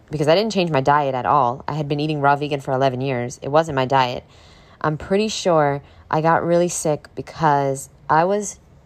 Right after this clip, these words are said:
unfortunately, serving animal products.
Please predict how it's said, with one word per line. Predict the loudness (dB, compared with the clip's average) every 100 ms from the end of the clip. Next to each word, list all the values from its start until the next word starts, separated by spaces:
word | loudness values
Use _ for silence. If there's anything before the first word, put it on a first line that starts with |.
| -20 -20 -20 -20 -16 -4
unfortunately, | -2 0 0 -2 -2 -2 -2 -4 -8 -20 -20 -20 -20 -16
serving | -8 -2 0 0 -2 -2 -2
animal | 0 0 -2
products. | -4 0 0 0 -4 -12 -12 -12